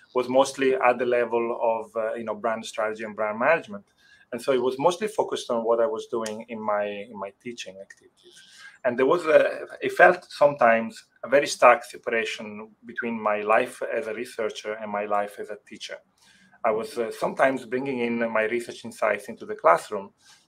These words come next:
but not so often actually, and, uh, not, you know, i-, if there were, there would be more a side angle to the main issue, um, you know, of the session. And I never particularly liked that. I think, you know, it's, it's normal that as an academic you wear multiple hats, right? You have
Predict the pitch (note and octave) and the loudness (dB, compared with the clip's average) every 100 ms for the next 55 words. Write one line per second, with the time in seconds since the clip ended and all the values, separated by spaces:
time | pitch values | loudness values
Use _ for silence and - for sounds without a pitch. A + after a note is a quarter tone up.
0 | _ B2+ D#3+ E3+ D#3+ D#3+ D#3 A2 G2 - | _ 2 2 2 4 4 2 -4 -4 -6
1 | - G2 G#2+ A2 A2+ A2+ B2 B2+ - _ | -8 -6 -6 -4 -4 0 0 0 -8 _
2 | _ A#2+ A#2 A2 G#2+ G#2+ B2+ A#2+ B2+ B2 | _ -14 -6 -2 -2 -4 -6 -4 -4 -4
3 | A#2+ A2+ D3+ C3+ A#2 G#2+ A2+ A2 A2 G#2+ | -2 4 4 4 0 -6 -8 -4 -2 0
4 | G#2 G#2 - A#2+ A#2 G#2 G2+ G#2 - A#2 | 0 -2 4 4 4 0 -2 -8 -8 -12
5 | G#2+ G#2+ G#2 G#2 G2+ G#2 _ _ _ C3+ | -10 -8 -10 -10 -10 -12 _ _ _ -6
6 | B2 - A#2+ A2 G#2+ G#2+ - G2+ G2+ G#2 | -2 -2 -2 0 0 -2 -6 -14 -20 -20
7 | _ A2+ G2 - G2+ G#2 - A2+ - G2+ | _ -12 -10 -8 -8 -10 -6 -6 -6 -10
8 | - - - _ A#2+ A#2 B2+ B2+ B2 - | -20 -20 -20 _ 0 2 2 0 -2 -4
9 | - F3+ A3 G#3+ - D3+ D3 A2+ A2 - | -4 2 2 2 -2 -2 0 4 4 4
10 | G#2+ G2+ A2 A#2 A#2 B2 A#2+ B2 A2+ A2+ | -6 -8 -10 -12 -10 -6 -4 0 0 -2
11 | C#3+ B2 C3 B2 C3+ D#3 E3+ B2+ - A#2 | -6 -6 2 2 4 2 2 0 0 0
12 | A2 A#2 A#2 A#2 A2+ A2+ A2+ - A2+ A2+ | 0 -4 -4 -4 -4 -4 -6 -8 -4 -4
13 | A2 A2+ - A2 G2 A#2 - G#2 G2 - | -4 -10 -6 -4 -2 -4 -6 -8 -10 -8
14 | G2+ G2 | -10 -10